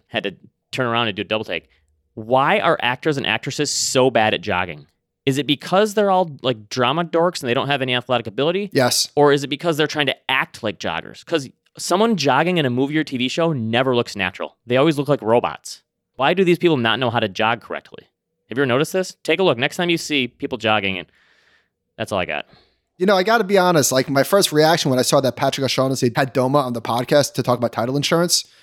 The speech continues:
Speaker 2: I felt, uh, mad is not the right word, but a little disappointed. I was like, "Hey, what the hell? That's my lane. Why aren't you on my podcast?" Anyway, be that as it may, it was excellent. I love Patrick and I love his podcast,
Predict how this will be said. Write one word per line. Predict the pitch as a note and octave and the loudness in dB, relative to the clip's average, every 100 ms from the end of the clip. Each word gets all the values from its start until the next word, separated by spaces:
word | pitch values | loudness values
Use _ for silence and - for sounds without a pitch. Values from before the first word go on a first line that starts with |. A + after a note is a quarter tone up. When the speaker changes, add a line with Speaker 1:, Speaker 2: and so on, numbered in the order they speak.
| _ _ | _ _
Speaker 2:
I | C#3+ | -2
felt, | - A#3 - | 2 2 4
uh, | G3 F3+ D#3 C#3 - _ _ | 4 4 4 0 -8 _ _
mad | D#3 A3 C4+ | 2 4 6
is | C4 | 4
not | B3+ | 2
the | A#3+ | 4
right | B3 A3+ | 4 6
word, | A#3+ B3 G3+ | 6 4 4
but | F#3 A3 | 2 4
a | |
little | C#4+ F4 | 4 4
disappointed. | F4 - - D#4 B2+ | 2 2 2 4 4
I | C4 | 4
was | A#3+ | 2
like, | G3 - _ _ - | 0 -6 _ _ -2
"Hey, | C#4 | 0
what | E4 E4+ | 2 2
the | D4+ | 2
hell? | D#4+ D#4+ B2 - _ _ _ _ - | 4 4 2 -4 _ _ _ _ -2
That's | C4 C#4 | 0 2
my | C#4+ | 2
lane. | D4 E3+ A2+ G2 - _ | 4 4 2 -6 -12 _
Why | C4 D4+ | 0 2
aren't | C#4+ | 2
you | C4+ | 0
on | |
my | C4+ D4 | 2 0
podcast?" | B3 F#3+ D3+ G2+ - - - _ _ _ - | 0 0 0 -2 -4 -6 -12 _ _ _ 0
Anyway, | F3+ D#3+ A#2+ G#2+ G#2 _ _ | 2 4 2 -4 -10 _ _
be | A3+ C#4+ | 2 4
that | C#4 | 6
as | C4 | 4
it | A3+ F3 | 2 0
may, | B2+ G2+ - _ _ _ _ - | -2 -2 -12 _ _ _ _ 2
it | |
was | G#3 G3 | 2 4
excellent. | F3+ - F#3 F#3 - - - | 0 0 -2 -2 -6 -16 -4
I | C3+ | 0
love | F#3 G3 | 2 2
Patrick | F3+ F#3 F3+ | -2 0 0
and | D3 | 0
I | |
love | C#3+ D#3 | 0 0
his | |
podcast, | - C#3+ C#3 C#3 C3 - | 0 -2 2 4 4 2